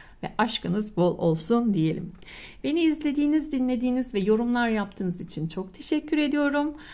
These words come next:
Özel kahve falı bakımı ile alakalı telefon numaram beş yüz kırk iki, yetmiş yedi, altmış altı, dokuz yüz on. WhatsApp'tan yazarak bana ulaşabilirsiniz.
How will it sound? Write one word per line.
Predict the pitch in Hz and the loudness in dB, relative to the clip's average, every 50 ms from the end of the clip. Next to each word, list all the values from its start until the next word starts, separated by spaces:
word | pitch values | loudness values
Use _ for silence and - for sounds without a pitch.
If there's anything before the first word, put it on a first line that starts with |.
| - - - - - | -18 -20 -14 -4 0
Özel | 233 247 240 330 330 349 | 0 0 2 2 0 0
kahve | 339 - 302 269 254 - 339 | 0 0 0 0 0 0 -2
falı | 339 - 247 208 190 190 | 0 2 0 2 2 0
bakımı | 214 214 - 294 294 311 | -2 -2 -2 -2 0 2
ile | 302 240 214 - | 2 2 0 0
alakalı | - 226 233 233 214 185 175 185 185 165 165 165 | 0 0 2 2 2 0 -2 -2 -4 -4 -4 -2
telefon | - 226 208 226 233 233 - 302 302 302 | 0 2 2 2 2 0 -4 -4 -2 -2
numaram | 294 277 285 269 277 269 269 277 277 277 - - - | -2 0 0 0 2 2 2 2 0 -2 -6 -8 -4
beş | 247 269 294 - - | -2 -2 -2 -2 -4
yüz | 285 269 - - | -6 -8 -8 -6
kırk | - 254 240 247 240 | -4 -4 -4 -4 -6
iki, | 226 - - - 220 226 247 240 - 220 | -10 -8 -4 -2 0 0 0 -2 -4 -2
yetmiş | 208 208 208 214 220 214 214 - - | -2 -2 -2 0 -2 -4 -2 -2 -2
yedi, | 220 208 202 190 208 208 - | -2 0 0 0 -2 -2 -2
altmış | - 202 208 208 254 254 - - | -4 -4 -2 -2 -4 -4 -2 0
altı, | 269 247 247 254 254 - 302 - | 0 2 0 0 -2 -2 2 2
dokuz | 220 220 220 - 240 220 208 208 | 2 2 2 0 -2 -2 0 0
yüz | 208 202 202 - - | -2 -2 -4 -4 -2
on. | - 226 247 247 269 277 | 2 4 6 6 4 2
WhatsApp'tan | - - 214 214 240 240 - - 196 175 175 - - 175 175 | -2 -2 0 0 0 0 -2 -4 -4 -4 -4 -4 -2 -2 0
yazarak | 165 165 185 180 180 190 175 160 151 156 - - | 0 0 -2 -2 -2 -2 0 0 -2 -2 -4 -4
bana | 175 175 170 151 | -4 -2 -2 -2
ulaşabilirsiniz. | 147 151 160 - - - - - 214 254 262 - - 349 339 330 330 339 349 - - | -4 -6 -8 -8 -10 -10 -6 -2 -2 -2 -2 -2 -2 0 2 4 4 2 2 -2 -8